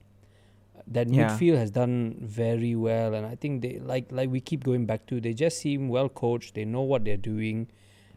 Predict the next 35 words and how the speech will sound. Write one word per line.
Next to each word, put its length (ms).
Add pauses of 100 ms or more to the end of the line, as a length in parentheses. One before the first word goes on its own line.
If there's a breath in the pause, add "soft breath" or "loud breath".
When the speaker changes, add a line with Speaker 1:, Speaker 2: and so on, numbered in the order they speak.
Speaker 1:
Um, 440
I 60
think 240
Partey 380
is 80
so 220
good 360 (240)
at 220
sweeping 500
up 160
danger 380
before 520
it 140
gets 240
to 100
them, 340 (540 soft breath)
and 200
this 160
has 160
Speaker 2:
Yes. 240
Speaker 1:
been, 260 (800 soft breath)
you 80
know, 120 (220)
<clears throat> 300 (680)
as 140
far 260
as 80
I 60
can 180
go 220
back 320 (220)
in 180
recent 380
memory, 380
right? 220